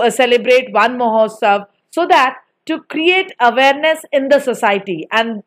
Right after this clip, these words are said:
if we started from the school level, from the children, because they are considered as the fu-, future citizens of the country, so if they are aware, then obviously they will take the step to conserve the forest. So these are the ways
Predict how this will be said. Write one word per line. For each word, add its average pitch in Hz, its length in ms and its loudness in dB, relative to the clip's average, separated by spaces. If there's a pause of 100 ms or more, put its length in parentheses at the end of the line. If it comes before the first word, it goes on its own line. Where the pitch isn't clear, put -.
(180)
if 311 240 0
we 311 160 -2
started 302 580 -2
from 285 280 -2
the 254 140 2
school 339 340 0
level, 277 380 2
from 277 200 -8
the 262 100 2
children, 247 460 0
because 214 400 0
they 285 180 0
are 254 200 0
considered 254 500 -4
as 226 180 -2
the 240 200 0 (300)
fu-, 311 320 0 (200)
future 320 380 0
citizens 269 560 -4
of 226 180 -2
the 247 80 -2
country, 247 600 -4 (340)
so 277 220 4
if 349 280 -2
they 339 360 0
are 240 340 2
aware, 226 460 2
then 214 220 -2
obviously 277 800 -2 (260)
they 320 280 2
will 392 300 0
take 311 240 0
the 269 100 2
step - 500 -4
to 269 100 -8
conserve 196 580 0
the 196 200 -2
forest. 160 420 -2 (440)
So 302 160 -2
these 370 480 4
are 226 360 0
the 208 180 2
ways 277 460 -4